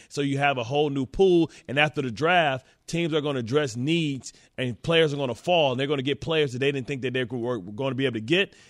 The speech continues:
and then that's gonna make those, um, players expendable, and then they're gonna be able to be available for trade or outright release. So sometimes you just have to be patient. I know you guys wanna go and just spin, spin, spin,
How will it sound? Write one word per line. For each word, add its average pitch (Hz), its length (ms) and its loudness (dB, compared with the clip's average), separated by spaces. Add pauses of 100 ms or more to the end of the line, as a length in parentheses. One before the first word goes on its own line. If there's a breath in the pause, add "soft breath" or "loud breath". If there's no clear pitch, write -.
(120)
and 139 100 -4
then 139 80 -2
that's 147 200 0
gonna 151 180 -2
make 143 320 -2 (160 loud breath)
those, 139 360 4
um, 131 380 4
players 151 400 0
expendable, 135 640 -2 (160 soft breath)
and 127 100 -6
then 139 120 0
they're 143 100 2
gonna 139 140 -2
be 143 160 -2
able 131 160 0
to 127 100 0
be 131 460 -2
available 120 680 0
for 110 120 -12
trade 143 600 -4 (320 soft breath)
or 147 380 2
outright 127 420 0
release. 117 460 -6 (220 soft breath)
So 151 180 2
sometimes 185 460 0
you 160 60 -4
just 175 180 0
have 160 140 0
to 143 60 -6
be 135 120 -2
patient. 147 400 0
I 127 60 0
know 139 100 0
you 139 100 0
guys 135 240 0
wanna 123 140 -6
go 139 180 2
and 123 80 -4
just 113 140 -8
spin, 147 240 -2
spin, 139 260 -2
spin, 175 400 0